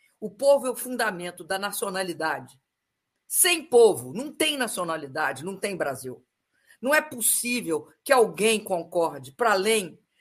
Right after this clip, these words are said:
da ameaça terrível de você ver, e não se comover com as pessoas passando fome, pedindo, pedindo esmola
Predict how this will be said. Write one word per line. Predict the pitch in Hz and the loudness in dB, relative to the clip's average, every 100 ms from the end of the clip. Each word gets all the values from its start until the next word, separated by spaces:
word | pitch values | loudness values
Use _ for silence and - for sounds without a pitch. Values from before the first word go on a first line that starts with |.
| _ _ | _ _
da | 165 208 | 2 4
ameaça | 202 196 175 196 190 - 160 | 2 0 2 2 2 -2 -8
terrível | - 214 180 226 170 | -4 -4 -4 -6 -6
de | 165 | -6
você | 165 185 175 | -6 -6 -6
ver, | 139 175 156 - - | 0 0 0 -10 -10
e | |
não | 185 214 | -4 -2
se | 254 262 | 0 0
comover | - 233 196 143 156 302 226 - _ _ - | 2 4 2 0 0 2 0 -4 _ _ -4
com | 226 202 - | -2 -2 -4
as | - 190 | -2 -2
pessoas | - 185 - 214 208 | -2 -6 -2 -2 -2
passando | 185 165 - 214 190 | -2 -4 -2 -4 -4
fome, | - - 208 208 | -10 -6 -6 -6
pedindo, | 202 180 139 202 196 165 - _ _ _ _ | -10 -14 -8 -6 -4 -6 -8 _ _ _ _
pedindo | - 185 139 202 202 | -14 -12 -8 -8 -6
esmola | 175 156 180 202 175 135 | -6 -2 4 4 2 -2